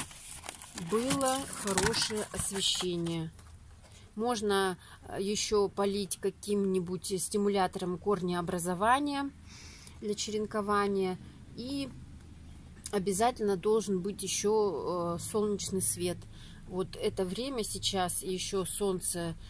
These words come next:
достаточно яркое у нас в квартирах. Я буду на подоконнике укоренять. И поэтому большой шанс, что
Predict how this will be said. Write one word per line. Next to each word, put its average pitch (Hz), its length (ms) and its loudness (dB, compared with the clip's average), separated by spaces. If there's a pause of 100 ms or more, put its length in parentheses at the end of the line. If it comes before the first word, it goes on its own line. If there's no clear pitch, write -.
(180)
достаточно 185 640 -2
яркое 233 640 2
у 220 80 0
нас 214 220 2
в - 80 -2
квартирах. 202 520 -2
Я 196 100 2
буду 170 280 -4
на 175 300 0
подоконнике 233 880 -2 (320)
укоренять. 208 680 2 (320)
И 262 300 -6
поэтому 196 760 2 (380)
большой 190 400 0
шанс, 226 340 0
что 180 680 -4